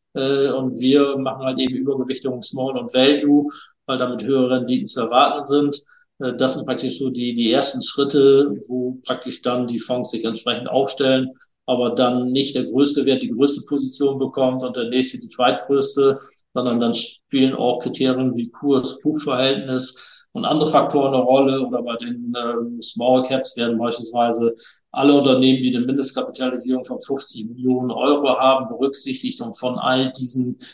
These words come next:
die zehn Prozent weltweit, äh, der kleinsten Unternehmen gekauft, im Regelfall gleichgewichtet mit kleinen Unterschieden. Für den Anleger ist es dann eine Buy-and-Hold-Strategie,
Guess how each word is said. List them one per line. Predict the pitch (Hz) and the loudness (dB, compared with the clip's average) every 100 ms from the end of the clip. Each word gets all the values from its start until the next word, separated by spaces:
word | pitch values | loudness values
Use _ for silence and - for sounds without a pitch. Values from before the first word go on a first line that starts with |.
| _ _ | _ _
die | 113 | -8
zehn | 113 131 127 | 0 2 2
Prozent | 120 127 113 117 | 0 -2 0 0
weltweit, | 117 - 120 117 - | -2 0 2 2 2
äh, | 123 | -4
der | 113 113 | -4 -2
kleinsten | 120 117 120 | -2 -4 -4
Unternehmen | 110 110 117 113 110 | -6 -4 -2 -2 -4
gekauft, | - 120 120 120 - | -4 -2 -2 -2 -6
im | 113 | -4
Regelfall | 127 123 131 113 | -4 -4 -4 -2
gleichgewichtet | 120 147 139 120 127 - 131 123 | 2 2 2 -2 -2 -4 -6 -4
mit | 113 - - | -8 -8 0
kleinen | 131 127 127 127 _ _ _ _ _ _ _ - | 2 2 0 -6 _ _ _ _ _ _ _ 2
Unterschieden. | 202 185 170 185 175 175 170 170 165 - - _ _ | 4 6 4 4 4 4 4 2 -2 -8 -18 _ _
Für | - | 0
den | 143 135 | 0 0
Anleger | 139 185 180 170 | 2 4 6 6
ist | 151 | 4
es | 156 - | 2 2
dann | 147 | 0
eine | 143 139 | 0 -4
Buy-and-Hold-Strategie, | 131 143 147 - - - 143 190 226 - _ - - 185 185 170 196 247 - | 2 4 4 0 -8 -2 2 2 0 -6 _ -20 -6 -4 -2 0 0 0 -2